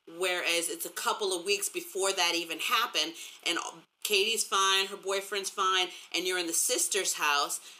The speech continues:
and the sister was like, "Oh, yeah, blah, blah, blah, blah." K-, Katie does,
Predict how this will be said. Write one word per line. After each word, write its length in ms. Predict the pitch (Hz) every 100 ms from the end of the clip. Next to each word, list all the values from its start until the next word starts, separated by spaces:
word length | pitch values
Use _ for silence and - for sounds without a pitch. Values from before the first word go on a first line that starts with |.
| -
and 140 | 185
the 40 | 190
sister 600 | - 233 - - 170 170 - - -
was 120 | 180
like, 160 | 214 202
"Oh, 200 | - 277
yeah, 280 | 277 262 262 254
blah, 140 | 247
blah, 140 | 247
blah, 160 | 233 233
blah." 320 | 220 226 208 208 - - _
K-, 280 | - - - -
Katie 500 | - 233 240 240 - _ 185
does, 260 | 208 214